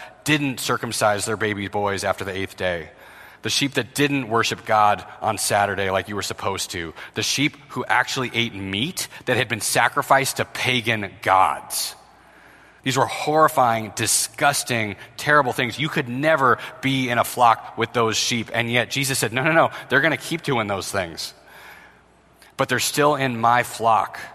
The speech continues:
because they follow my voice." The sheep don't have to be the same to follow the same voice of the shepherd.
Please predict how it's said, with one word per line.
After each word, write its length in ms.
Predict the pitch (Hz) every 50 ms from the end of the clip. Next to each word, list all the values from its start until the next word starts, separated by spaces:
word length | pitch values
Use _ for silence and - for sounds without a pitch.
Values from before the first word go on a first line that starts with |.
| - - - - - _ _ _ _ _ _ _
because 260 | - 110 - 123 107
they 120 | - 113 104
follow 580 | - - 123 117 113 110 110 107 101 98 98 -
my 220 | 90 101 104 101
voice." 640 | 98 87 95 98 92 87 78 - - - - - - _ _ _ _ _ _ _ _ _ _ _ _ _ _ _ _ _ _ _ _ _ _ _ _ - _
The 80 | - 110
sheep 380 | - - - - 151 156 151 -
don't 200 | - 139 127 120
have 200 | 131 127 120 -
to 80 | -
be 120 | 117 117 113
the 120 | 98 98
same 480 | - - - 123 113 110 107 101 95 90 - - - _
to 100 | - 110
follow 320 | - - 117 110 110 107
the 120 | 104 95 92
same 360 | - - - 110 110 107 101
voice 440 | 87 - 101 101 98 95 90 - - - - -
of 140 | - - 101
the 80 | 90 87
shepherd. 500 | - - - 92 - - 90 82 -